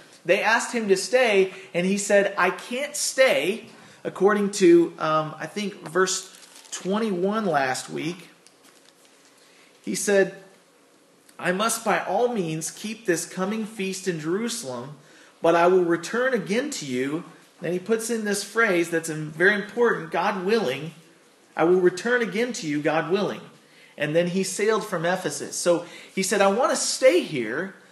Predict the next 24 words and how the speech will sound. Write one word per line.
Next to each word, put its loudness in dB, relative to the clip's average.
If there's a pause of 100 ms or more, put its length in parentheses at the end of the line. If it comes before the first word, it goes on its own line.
(220)
but 4
I've 6
already 6
made -4
this -4
vow 2
to -4
the 2
Lord. 2
I'm -2
going -2
to 0
keep -8
it. -6
My -6
yes 0
is -6
my -2
yes 0
and -6
my -2
no 0
is -4
no. -4